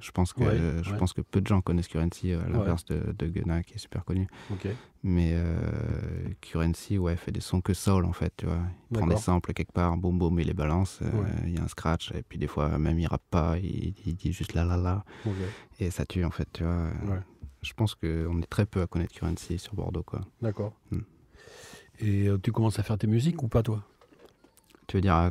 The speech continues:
Speaker 1: à composer ?
Speaker 2: Ouais.
Speaker 1: Non, non, non,
Speaker 2: Non.
Speaker 1: non. Ils m'ont demandé à l'école souvent, j'ai des, j'ai des trucs pour composer et tout ça.
Speaker 2: Mhm.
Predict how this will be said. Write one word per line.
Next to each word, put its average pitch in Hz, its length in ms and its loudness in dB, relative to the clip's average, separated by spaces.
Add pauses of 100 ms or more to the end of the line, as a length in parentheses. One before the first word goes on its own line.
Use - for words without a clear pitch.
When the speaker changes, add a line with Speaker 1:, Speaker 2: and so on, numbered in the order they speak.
(160)
Speaker 1:
à - 60 -2
composer ? 110 400 8 (160)
Speaker 2:
Ouais. 117 180 2 (220)
Speaker 1:
Non, 92 340 6
non, 85 140 4
non, 107 160 4
Speaker 2:
Non. - 80 -2
Speaker 1:
non. - 120 -2 (120)
Ils 95 60 6
m'ont 95 100 8
demandé 110 240 8
à 113 60 8
l'école 101 260 4
souvent, - 240 0
j'ai - 140 -2
des, - 260 -4
j'ai 92 160 -6
des - 80 -4
trucs - 240 -6
pour - 140 -20
composer 85 400 -2
et - 20 -2
tout - 100 -8
ça. 107 120 -2
Speaker 2:
Mhm. 110 180 0